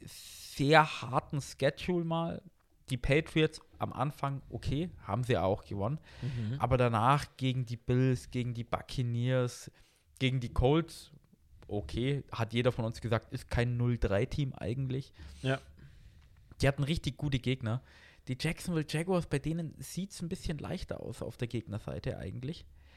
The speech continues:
Speaker 1: Und deswegen glaube ich, die Statistik stimmt nicht ganz. Natürlich hoffe ich, dass die Dolphins ein bisschen mehr den Ball laufen. Letzte Woche habe ich sie ja entschuldigt, dass sie es nicht gemacht haben. Tua kommt zurück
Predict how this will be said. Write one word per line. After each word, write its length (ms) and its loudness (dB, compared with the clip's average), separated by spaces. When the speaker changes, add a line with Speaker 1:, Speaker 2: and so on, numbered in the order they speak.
Speaker 1:
Und 140 4
deswegen 320 2
glaube 220 4
ich, 40 -2
die 140 -4
Statistik 680 -2
stimmt 540 0
nicht 420 -4
ganz. 760 -6
Natürlich 520 2
hoffe 180 6
ich, 80 2
dass 160 2
die 100 -6
Dolphins 380 0
ein 80 -4
bisschen 220 -4
mehr 140 -2
den 120 -4
Ball 160 0
laufen. 380 -2
Letzte 340 0
Woche 300 4
habe 160 2
ich 80 -6
sie 160 -2
ja 100 2
entschuldigt, 480 -4
dass 140 -4
sie 60 -6
es 100 -6
nicht 160 -6
gemacht 340 -4
haben. 220 -4
Tua 280 8
kommt 320 4
zurück 400 2